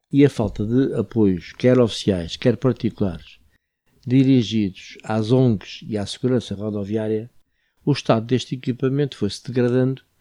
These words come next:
e a presença de crianças a usufruir dele foi diminuindo. Recentemente, a gar resolveu tentar voltar a colocar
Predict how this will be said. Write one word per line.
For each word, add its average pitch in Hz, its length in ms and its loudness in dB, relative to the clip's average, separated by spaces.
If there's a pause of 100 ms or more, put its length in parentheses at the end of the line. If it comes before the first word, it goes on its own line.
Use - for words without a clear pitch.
(280)
e 139 120 2
a 139 60 2
presença 117 460 0
de 113 80 -4
crianças 120 760 0
a - 40 -4
usufruir 113 580 0
dele 113 340 2 (480)
foi 113 400 0
diminuindo. 117 680 2 (880)
Recentemente, 170 800 0 (520)
a 120 120 0
gar 135 260 2
resolveu 117 420 -2
tentar 131 360 0
voltar 117 340 -2
a 110 60 -2
colocar 123 600 -2